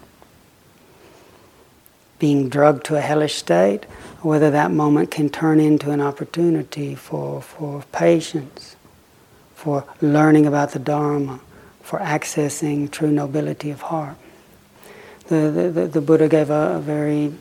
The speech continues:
uh, important simile about this, about, uh, karma. Um,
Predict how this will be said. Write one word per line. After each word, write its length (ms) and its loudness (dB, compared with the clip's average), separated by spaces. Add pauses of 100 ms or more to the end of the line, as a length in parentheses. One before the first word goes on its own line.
(360)
uh, 840 -6 (1300)
important 480 0
simile 600 6 (1600)
about 400 6
this, 400 -4 (920)
about, 460 0
uh, 420 -4 (200)
karma. 600 2 (1800)
Um, 880 -2